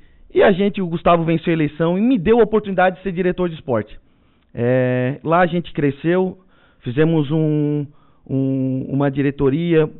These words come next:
uma, um trabalho bem dinâmico, né, onde, é, a gente foi reconhecido com o nosso esforço, com o nosso trabalho do dia a dia, com vários e vários campeonatos,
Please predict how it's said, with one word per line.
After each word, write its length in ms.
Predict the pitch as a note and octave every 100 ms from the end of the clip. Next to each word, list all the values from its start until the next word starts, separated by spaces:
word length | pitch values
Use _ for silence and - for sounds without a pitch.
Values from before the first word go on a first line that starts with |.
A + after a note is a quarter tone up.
| -
uma, 440 | - C3 C3 B2+ B2+
um 80 | C3+
trabalho 360 | C#3 C3+ D3
bem 220 | B2+ D3+
dinâmico, 640 | D3 C3+ C#3+ E3 E3 D3+ C#3+ - _
né, 260 | - C3+ C#3+
onde, 460 | C3+ D3+ C#3+ C3 A#2 _ _ _ -
é, 400 | A#2 B2 A#2+ A#2+
a 80 | B2
gente 240 | C#3+ D#3
foi 140 | - E3
reconhecido 760 | E3+ E3+ D3+ C#3 - E3+ D#3+ D#3
com 180 | C#3+
o 40 | C#3+
nosso 280 | D3+ D3+ B2+
esforço, 500 | - D3+ E3 D#3+ D3+
com 140 | C#3+
o 40 |
nosso 220 | C#3+ D3 -
trabalho 380 | C#3 C3+ D3
do 80 | C3+
dia 180 | B2+ C3
a 20 |
dia, 320 | A#2 C#3 D#3+
com 160 | D3+ D3+
vários 400 | C3 F#3 F#3 D3
e 60 | C3+
vários 260 | D#3+ D#3
campeonatos, 720 | - C#3 C#3 C3+ D#3 D#3 D3